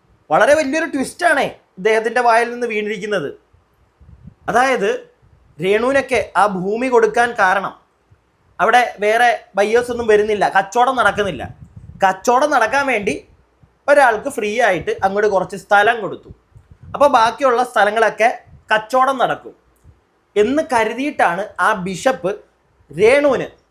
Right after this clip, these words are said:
അല്ലെങ്കിൽ ആ കുട്ടികൾക്ക് ആ സ്ഥലം വിട്ടുകൊടുത്തത്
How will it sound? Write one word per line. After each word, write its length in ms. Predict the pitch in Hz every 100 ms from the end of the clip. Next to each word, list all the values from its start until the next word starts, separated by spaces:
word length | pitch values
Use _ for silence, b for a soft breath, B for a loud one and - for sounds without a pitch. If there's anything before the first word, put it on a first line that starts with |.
| _ -
അല്ലെങ്കിൽ 260 | 175 226 247
ആ 60 | 247
കുട്ടികൾക്ക് 520 | 226 170 254 254 240 165 -
ആ 20 | 190 -
സ്ഥലം 480 | - 240 233 277 330 269
വിട്ടുകൊടുത്തത് 1500 | 233 202 - - 294 285 240 226 226 226 - 226 202 196 214